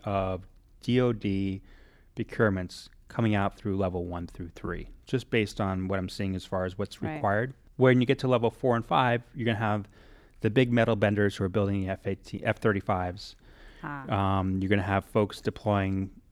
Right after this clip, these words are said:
Speaker 1: sophisticated cybersecurity systems, those kinds of contracts. And it could even be a contract to a small business that's doing something that's very sensitive in the intelligence area.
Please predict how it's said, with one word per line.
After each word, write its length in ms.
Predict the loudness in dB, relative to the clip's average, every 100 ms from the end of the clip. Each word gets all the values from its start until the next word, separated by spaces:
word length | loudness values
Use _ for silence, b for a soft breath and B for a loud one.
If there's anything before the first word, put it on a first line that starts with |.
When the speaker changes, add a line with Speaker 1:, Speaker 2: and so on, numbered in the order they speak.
| -20
Speaker 1:
sophisticated 560 | -14 -8 -8 -2 -2
cybersecurity 640 | 0 -2 -2 -4 -6 -4 -4
systems, 680 | -4 -6 -4 -4 -4 -6 -8
those 300 | 4 6 4
kinds 340 | 2 0 2 0
of 120 | -4
contracts. 540 | -2 -2 0 -6 -4
And 100 | -2
it 100 | -2
could 120 | 0 2
even 200 | 2 2
be 120 | 0
a 40 |
contract 480 | -2 -2 0 -2 -4
to 80 | -8
a 20 |
small 260 | -6 -4 -2
business 340 | -4 -4 -6
that's 200 | -8 -8
doing 220 | -4 -4
something 260 | -4 -6 -8
that's 160 | -10 -8
very 180 | -8
sensitive 500 | -6 -8 -8 -8 -8 -6
in 140 | -8
the 160 | -10 -12 b b b
intelligence 640 | -8 -4 0 0 -2 -6
area. 380 | -6 -4 -6 -8